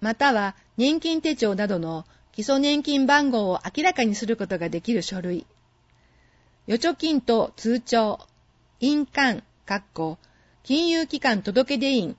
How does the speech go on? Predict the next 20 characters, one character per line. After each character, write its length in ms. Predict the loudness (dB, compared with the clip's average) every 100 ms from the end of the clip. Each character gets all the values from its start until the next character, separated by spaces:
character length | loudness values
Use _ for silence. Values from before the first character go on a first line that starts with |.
| -10
閉 140 | -8
じ。 240 | -8 -10 -14 _ _ _ _ _ _ _ _ -2
身 160 | 0
分 220 | 2 0
確 260 | 0 -4 0
認 220 | 0 2
書 120 | 2
類、 200 | 0 -2 -8 _ _ _ _ _
か 100 | -4
っ 60 | -4
こ、 100 | -2
マ 160 | 0 0
イ 100 | 0
ナ 160 | 0 2
ン 80 |
バ 200 | 4 2
ー 40 | 4
カ 180 | 2 2
ー 40 |
ド、 220 | 0 -6